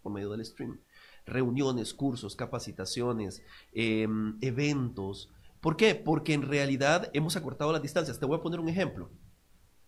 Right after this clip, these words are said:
Eh, en, en la congregación, en Oasis, donde estamos, em, hemos visto, por ejemplo, que a cursos que antes se hacían presenciales, que ahora se hacen virtuales,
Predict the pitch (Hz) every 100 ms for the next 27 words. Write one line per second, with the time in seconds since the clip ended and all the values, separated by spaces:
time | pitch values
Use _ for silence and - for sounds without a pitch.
0 | - - - 131 131 127 127 123 127 131
1 | 123 123 123 117 123 117 120 160 208 131
2 | 117 120 - - - - - 113 - -
3 | - - - - - - 110 110 110 110
4 | 110 107 101 - - - - 135 151 156
5 | 190 170 156 151 170 151 107 113 104 -
6 | 180 - 113 - 110 110 120 160 160 165
7 | 151 160 160 160 165 160 131 104 - 98
8 | 107 113 135 - 131 123 170